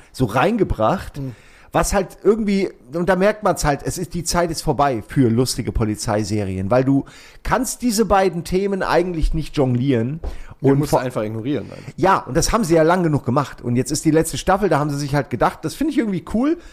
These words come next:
Speaker 1: jetzt machen wir noch mal dieses Thema, wo alle sagen, „Ja, warum macht ihr sowas nicht?“ Und dann merkst du halt auch, warum das nicht so gut funktioniert, weil's halt nichts zum Lachen ist so.
Speaker 2: Ja.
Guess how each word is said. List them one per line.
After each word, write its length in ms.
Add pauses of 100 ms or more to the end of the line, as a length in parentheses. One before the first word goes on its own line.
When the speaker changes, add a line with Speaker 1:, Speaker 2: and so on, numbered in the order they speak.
(160)
Speaker 1:
jetzt 240
machen 260
wir 80
noch 200
mal 420
dieses 300
Thema, 480 (180)
wo 140
alle 260
sagen, 320
„Ja, 180
warum 200
macht 220
ihr 60
sowas 280
nicht?“ 240 (240)
Und 100
dann 140
merkst 260
du 60
halt 140
auch, 180
warum 260
das 300
nicht 180
so 120
gut 160
funktioniert, 520
weil's 220
halt 160
nichts 240
zum 160
Lachen 260
ist 160
so. 120
Speaker 2:
Ja. 120